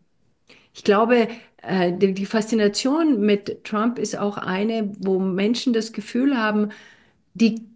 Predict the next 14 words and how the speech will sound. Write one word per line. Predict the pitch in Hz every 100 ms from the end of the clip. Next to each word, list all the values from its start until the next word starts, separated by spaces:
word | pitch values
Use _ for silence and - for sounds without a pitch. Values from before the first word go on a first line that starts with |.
| _
kei-, | - 190 226 247 208
die | 202
das | 220 226
Gefühl | 208 - 285
haben, | 262 247
keine | 240 233 254
Macht | 240 220 226 226 -
mehr | 208 185
zu | 180 185
haben | 175 170 170
in | 156
ihrem | 165
eigenen | 143 143 160 127
Leben. | 131 92 - - 208